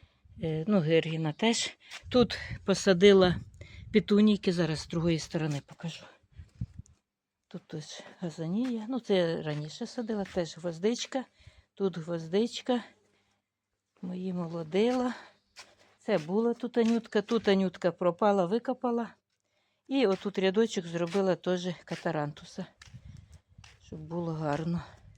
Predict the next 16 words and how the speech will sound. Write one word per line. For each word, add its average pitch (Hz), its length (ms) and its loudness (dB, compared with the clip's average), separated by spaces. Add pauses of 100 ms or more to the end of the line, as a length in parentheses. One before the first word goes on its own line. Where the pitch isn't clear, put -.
(680)
Думаю, 175 320 2
буде 170 220 -2
квітувати, 180 500 -4
буде 165 200 -2
гарно. 151 400 0
Ну 254 140 2
і 208 100 0
тут - 240 -8
петуніки 254 500 -2
посадила, 202 580 0
і 190 160 0
цю 190 200 -6
пересадила, 180 640 0
вона 170 160 -4
трошки 170 400 -10
була, 165 260 -4